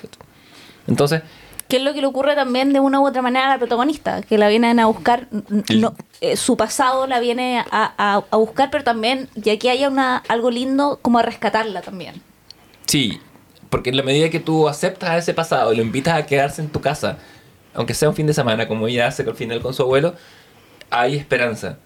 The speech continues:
Speaker 1: para ti y para dej-, y para dejar de mentirte.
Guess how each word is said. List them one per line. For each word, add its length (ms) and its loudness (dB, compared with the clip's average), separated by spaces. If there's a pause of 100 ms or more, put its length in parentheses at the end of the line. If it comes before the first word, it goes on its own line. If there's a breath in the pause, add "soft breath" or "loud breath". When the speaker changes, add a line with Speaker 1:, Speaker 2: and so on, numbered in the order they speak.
(160)
Speaker 1:
para 260 -2
ti 400 -4
y 80 -6
para 260 0
dej-, 240 -6
y 80 -2
para 200 0
dejar 440 -4
de 180 -4
mentirte. 520 -12